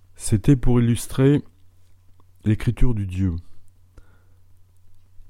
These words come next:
Et puis, pour la bibliothèque de Babel, un groupe argentin, Quarteto Cedron, avec un morceau qui s'appelle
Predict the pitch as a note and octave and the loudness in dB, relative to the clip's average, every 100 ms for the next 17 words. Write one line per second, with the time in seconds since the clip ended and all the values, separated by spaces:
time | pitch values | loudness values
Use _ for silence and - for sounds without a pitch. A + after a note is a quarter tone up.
0 | - A2 B2 - D#3+ D3+ C3 A2+ - B2 | -2 0 2 4 4 4 0 -2 2 2
1 | A2+ A2 A2+ C#3 C#3+ B2 A#2 G2 G2+ G#2 | 2 0 -2 2 2 2 0 -2 -2 0
2 | G2 F#2 G2 A#2+ D3+ D3 - - - - | 2 2 0 0 -6 -10 -20 -20 -20 -20
3 | - - - G#2+ B2 C3 A2+ G2+ G2+ - | -20 -10 -2 0 2 2 2 0 -4 -2
4 | A#2 B2 G#2 - G#2 G#2+ - - F#2+ G2+ | -4 -4 -4 -4 -4 -2 2 2 2 0
5 | B2+ C3+ - - _ _ - - - - | -2 -6 -10 -20 _ _ -20 -20 -20 -20
6 | - - - - - G#2 G#2 G#2 G2+ G2 | -20 -20 -20 -12 -4 4 6 6 4 2
7 | - - - - A2+ A2 | 4 4 6 6 4 2